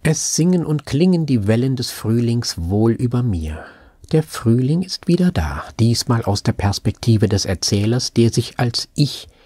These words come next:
jetzt selbst einbringt. Und seh ich so kecke Gesellen.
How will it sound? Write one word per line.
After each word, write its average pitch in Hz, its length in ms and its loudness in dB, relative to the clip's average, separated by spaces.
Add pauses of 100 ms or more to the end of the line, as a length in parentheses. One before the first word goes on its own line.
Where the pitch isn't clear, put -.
jetzt - 440 -4
selbst - 440 -4
einbringt. 80 600 -6 (1600)
Und 127 240 4
seh 165 320 2
ich 123 240 -6
so 117 260 2
kecke - 420 -4
Gesellen. 101 760 -4